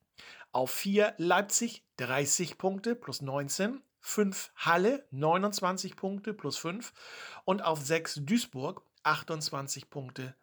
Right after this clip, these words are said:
mit einer Tordifferenz von plus sechs. Sehr enges Feld. Dann reißt es ein bisschen ab, auf sieben die Scorpions mit dreiundzwanzig Punkten.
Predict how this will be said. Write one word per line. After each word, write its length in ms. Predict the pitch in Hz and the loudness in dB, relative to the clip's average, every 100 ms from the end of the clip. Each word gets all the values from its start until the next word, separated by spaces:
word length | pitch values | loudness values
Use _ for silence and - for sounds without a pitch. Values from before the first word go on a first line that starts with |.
| - | -14
mit 120 | 143 | -10
einer 240 | 151 143 143 | -6 -6 -6
Tordifferenz 520 | 131 120 117 117 120 | -6 -8 -10 -8 -8
von 160 | 135 | -8
plus 260 | 135 160 156 | -10 -6 -4
sechs. 420 | 127 - - - _ _ _ _ - _ | -4 -4 -6 -8 _ _ _ _ -20 _
Sehr 320 | - 143 151 151 | -6 0 0 0
enges 280 | 156 165 | -2 -4
Feld. 360 | - 165 107 - - - - - - | 0 0 0 -8 -18 -20 -20 -20 -6
Dann 200 | 143 147 | -2 2
reißt 320 | 139 147 - | 4 4 2
es 140 | 143 - | 0 -2
ein 100 | 143 | -2
bisschen 260 | 151 170 | -4 2
ab, 200 | 196 247 | 2 2
auf 140 | 202 156 | 0 -4
sieben 340 | 170 170 170 | -6 -6 -6
die 100 | 156 | -6
Scorpions 560 | 156 143 135 135 135 - | -4 -4 -6 -8 -8 -8
mit 160 | 160 | -6
dreiundzwanzig 680 | 131 123 104 - - - - | -4 -4 -4 -8 -6 -10 -10
Punkten. 360 | - 117 - | -12 -14 -16